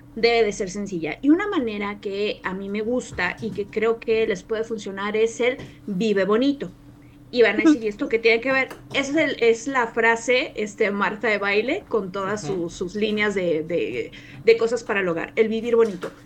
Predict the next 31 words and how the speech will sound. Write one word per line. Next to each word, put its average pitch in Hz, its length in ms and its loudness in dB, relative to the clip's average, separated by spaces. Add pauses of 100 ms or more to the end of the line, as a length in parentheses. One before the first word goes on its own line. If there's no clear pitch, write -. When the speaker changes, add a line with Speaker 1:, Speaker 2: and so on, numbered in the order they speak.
(180)
Speaker 1:
Pero 285 180 4
ma-, 277 140 0
el 302 140 2
vivir 339 280 2
bonito, 359 400 0
más 262 300 -4
allá 240 240 -2
de 233 80 -2
una 240 220 -6
cuestión 214 520 -2
económica, 233 880 0
tiene 233 260 -4
que 233 100 -4
ver 208 220 -4 (200)
con 220 160 -2
una 208 240 -6
cuestión 202 520 -6
mental. 233 680 2 (180)
Y 262 140 2
no, 269 300 6
y 262 200 -2
de, 208 140 4
a 185 80 -4
ver, 180 260 -6
s-, - 300 -20
eh, - 240 -14 (180)
sin 240 240 -2
funarme, 254 500 4
no 262 120 0
vayan 240 320 0
a, 180 220 -2